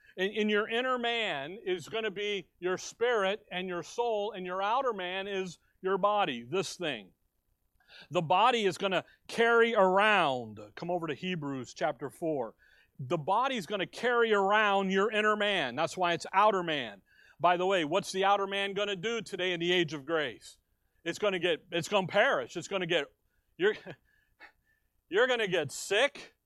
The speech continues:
You're gonna die. Oh, happy, happy, happy. Woohoo, woohoo. Why? Because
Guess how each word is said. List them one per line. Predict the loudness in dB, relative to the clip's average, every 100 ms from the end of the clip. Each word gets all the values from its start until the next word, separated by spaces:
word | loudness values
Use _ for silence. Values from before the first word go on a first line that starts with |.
| _ _ _
You're | 0 2
gonna | 2 2 0
die. | 4 6 6 6 4 0 -4 _ -8
Oh, | -2
happy, | 0 -2 0
happy, | -2 -2
happy. | -4 -6 -8 -18 -8
Woohoo, | -4 -2 0
woohoo. | 0 2 -2 -4 -8 _ -6 -6 -8 -4
Why? | 0 0
Because | -2 -2 -2